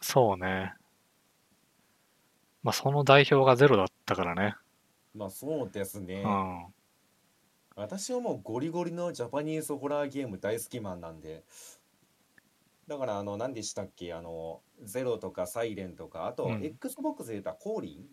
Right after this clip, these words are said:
Speaker 2: コーリング？
Speaker 1: コーリング。
Speaker 2: っていうのがな-、
Speaker 1: うん。
Speaker 2: だっけな？なんかそういうホラーゲームがあったんですけど、
Speaker 1: うん。
Speaker 2: まあ、ああいうのが好きだったんでね。まあ、そういう意味では今回多分、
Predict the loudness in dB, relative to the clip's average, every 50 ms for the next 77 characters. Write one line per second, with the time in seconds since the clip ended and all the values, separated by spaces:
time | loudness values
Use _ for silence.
0 | _ _ _ -10 -8 -8 -8 -8 -12 -14 -16 -18 -18 -20 _ _ _ _ _ _
1 | _ _ _ _ _ _ _ _ _ _ _ _ _ _ _ _ _ _ _ _
2 | _ _ _ _ _ -2 0 2 2 2 0 -2 -4 -6 -6 -6 -8 -8 -8 -8
3 | -8 -6 -8 -8 -8 -10 -12 -16 -16 -16 -18 -18 -16 -10 -8 -8 -8 -10 _ -12
4 | -12 -10 -10 -10 -10 -12 -12 -12 -10 -8 -8 -8 -6 -6 -4 -4 -2 -2 -2 -2
5 | -2 -4 -4 -6 -8 -8 -8 -8 -8 -8 -8 -10 -10 -10 -10 -12 -10 -10 -10 -8
6 | -8 -10 -12 -12 _ -6 -4 -2 -2 -4 -6 -8 -10 -10 -10 -8 -8 -8 -8 -8
7 | -8 -6 -6 -6 -6 -6 -6 -4 -2 -2 -4 -4 -6 -8 -8 -10 -14 -14 -14 -14
8 | -16 -18 -20 _ _ -12 -12 -10 -10 -8 -8 -6 -4 -4 -4 -4 -4 -4 -4 -4
9 | -4 -4 -4 -4 -6 -6 -8 -10 -10 -8 -8 -8 -8 -8 -8 -10 -12 -12 -12 -14
10 | -16 -18